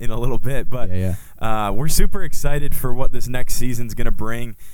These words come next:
Speaker 1: and, uh, we, we had a wonderful summer. Man, those interviews that we had with some important leaders in our lives, Steven, what did you, uh, what did you think of all that?
Speaker 2: They were awesome. Man, the, uh, the people that come through Mount Carmel,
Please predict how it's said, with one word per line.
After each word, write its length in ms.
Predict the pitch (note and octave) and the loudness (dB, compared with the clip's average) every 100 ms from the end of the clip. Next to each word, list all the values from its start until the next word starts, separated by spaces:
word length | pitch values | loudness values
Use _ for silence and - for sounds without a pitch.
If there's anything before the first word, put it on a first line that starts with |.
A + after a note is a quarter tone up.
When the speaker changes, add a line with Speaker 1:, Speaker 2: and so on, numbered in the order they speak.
| - - | -20 -18
Speaker 1:
and, 360 | A2 A2+ A2+ G#2 | -10 -10 -8 -6
uh, 340 | A2+ G#2 G2+ G2 | -4 -4 -4 -4
we, 520 | B2+ C#3+ D#3 D3+ C#3+ - | -2 -2 -2 -2 -2 -2
we 160 | A2 | -4
had 180 | D3 G3+ | -2 0
a 60 | D3+ | 0
wonderful 480 | A2+ A#2+ C#3 - | 0 2 2 2
summer. 340 | A2+ - B2 C#3 | -2 0 0 2
Man, 320 | A#2 D3 D3+ | 0 0 0
those 200 | B2+ A2 | 0 0
interviews 420 | - D3 C#3+ C3+ | 0 0 0 2
that 100 | B2+ | 2
we 120 | A#2+ | 0
had 260 | A#2 A#2+ B2+ | 0 -2 0
with 160 | - - | 0 0
some 380 | C3+ A2+ A2 - | -2 -4 -8 -8
important 480 | G#2+ - D3 D3 B2+ | -6 -2 0 0 0
leaders 280 | B2+ B2 | 2 2
in 60 | A2+ | 0
our 140 | A2+ A#2 | -2 0
lives, 420 | A#2 A#2 A2+ - | 0 0 -2 -2
Steven, 400 | - G#2 G#2 G#2+ | -2 -4 -6 -4
what 80 | A#2 | -2
did 160 | B2+ | 0
you, 200 | C#3+ B2+ | 0 -2
uh, 260 | A#2 G#2+ G2+ - - - - - | -2 -2 -4 -4 -6 -12 -16 -6
what 100 | C#3 | -2
did 100 | B2 | 0
you 120 | C3+ | 2
think 180 | - A2 | 2 2
of 60 | |
all 180 | G#2 G2+ | 0 0
that? 260 | G2+ G2 F#2+ - | 0 0 -4 -4
Speaker 2:
They 80 | A2+ | -2
were 100 | G#2+ | -4
awesome. 380 | G2 G#2 F#2 F2 - - - _ _ _ _ - _ | -4 -8 -12 -16 -20 -20 -20 _ _ _ _ -20 _
Man, 320 | G#2+ G#2 F#2+ F#2 _ _ _ _ _ _ _ _ _ | -12 -10 -12 -16 _ _ _ _ _ _ _ _ _
the, 280 | - G#2+ G#2 | -12 -8 -6
uh, 320 | G2 F#2+ F#2 | -6 -8 -8
the 120 | F2+ G2+ | -10 -12
people 340 | - C#3+ C3 | -8 -8 -8
that 180 | A#2 G#2+ | -12 -10
come 240 | - A#2 | -12 -12
through 160 | - A2 | -10 -10
Mount 260 | G#2 G#2 - | -10 -14 -16
Carmel, 440 | G#2+ G2 F#2 F#2 | -14 -12 -14 -16